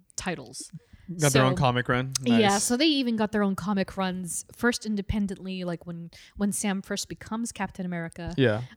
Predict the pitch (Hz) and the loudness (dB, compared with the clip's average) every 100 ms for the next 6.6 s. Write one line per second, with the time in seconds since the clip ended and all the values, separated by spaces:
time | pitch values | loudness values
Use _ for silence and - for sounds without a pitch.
0 | - 196 180 175 165 196 190 180 180 175 | -2 0 0 -2 -6 -6 -2 -2 -4 -6
1 | 185 - 202 180 170 202 311 302 269 254 | -6 -6 -6 -6 -4 -2 2 4 2 0
2 | - 226 220 214 208 208 202 _ _ _ | -4 -4 -2 -2 -2 -2 -6 _ _ _
3 | 202 226 - 240 226 - 196 208 196 180 | -8 -6 -4 -4 -4 -8 -6 -6 -4 -6
4 | 185 180 190 196 - 202 185 170 185 180 | -8 -8 -4 -4 -6 -10 -10 -10 -8 -8
5 | 175 180 180 180 - 170 170 165 160 170 | -6 -8 -8 -8 -8 -8 -8 -10 -10 -12
6 | 170 180 175 175 165 | -14 -12 -12 -12 -16